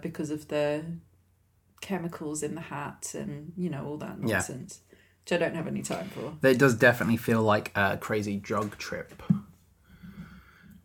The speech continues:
Speaker 2: How did this one come about from Disney? Because, you know, you do go around Disneyland or the Disney parks, and it does feel like Alice is a big deal. I know that in Disneyland Paris, they've got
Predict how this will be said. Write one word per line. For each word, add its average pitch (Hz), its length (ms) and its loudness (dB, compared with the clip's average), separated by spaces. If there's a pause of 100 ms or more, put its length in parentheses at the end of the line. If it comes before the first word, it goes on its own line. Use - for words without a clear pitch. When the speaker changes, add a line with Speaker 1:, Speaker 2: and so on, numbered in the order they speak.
(140)
Speaker 2:
How 214 540 10
did 165 200 4
this 165 160 8
one 151 140 6
come 143 160 4
about 139 200 6
from 120 160 2
Disney? 101 500 0
Because, - 360 0 (180)
you 165 120 10
know, 131 80 8
you 120 140 4
do 170 180 10
go 143 120 8
around 110 240 6
Disneyland 80 720 -2 (640)
or 107 100 -2
the 104 60 2
Disney 98 300 0
parks, - 400 -4
and 110 80 -2
it 90 80 -6
does 135 220 0
feel 110 100 -2
like 101 240 0
Alice 101 300 2
is - 400 -2 (400)
a 104 40 -4
big 95 280 -2
deal. 73 340 -2
I 98 80 0
know 104 180 2
that 90 140 -4
in 98 180 0
Disneyland 101 380 0
Paris, 92 400 0
they've - 180 -6
got 78 300 -4